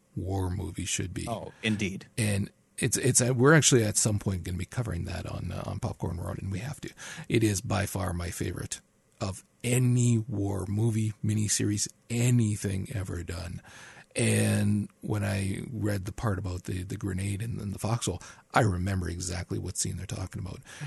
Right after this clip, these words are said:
Speaker 1: because when it happened, it if you weren't expecting it, which you weren't supposed to. It just was boom, it happened, everybody's gone.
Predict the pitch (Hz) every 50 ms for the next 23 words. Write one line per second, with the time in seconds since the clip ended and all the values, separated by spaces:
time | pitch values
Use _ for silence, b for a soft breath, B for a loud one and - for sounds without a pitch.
0 | B - 123 107 - 127 113 107 101 - - - _ _ _ _ _ _ _ _
1 | _ _ _ _ - - - - 120 113 107 107 104 120 123 117 113 110 104 -
2 | - - - - 107 104 - - 135 143 160 160 - - _ _ _ _ _ _
3 | _ _ _ _ _ _ _ - - - 117 110 107 - _ _ _ _ - 110
4 | - - 120 113 107 123 139 127 127 - - - - - - 143 143 - - -
5 | 110 90 85 82 85 - - - - - 156 110 107 - - 101 104 98 98 98
6 | 101 98 - - - 123 127 135 - - - - - - - _ _ - - 117
7 | 104 110 117 - - 113 98 101 104 139 147 131 - - _ _ - - - 107
8 | 104 107 - 135 131 127 135 - - - 101 104 98 90 90 95 101 98 92 90
9 | 123